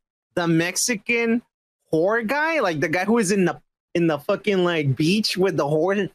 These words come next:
he talks like this. That motherfucker's a good actor.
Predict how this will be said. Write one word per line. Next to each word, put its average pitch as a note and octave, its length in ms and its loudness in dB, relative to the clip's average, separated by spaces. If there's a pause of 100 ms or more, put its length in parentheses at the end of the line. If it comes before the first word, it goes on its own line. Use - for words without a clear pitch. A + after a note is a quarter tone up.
(140)
he G#3 220 0
talks - 380 -2
like E2 400 -4
this. - 680 -2 (600)
That A#3 220 -2
motherfucker's D4+ 540 -2
a E3 60 -2
good C#3 280 0
actor. - 320 -8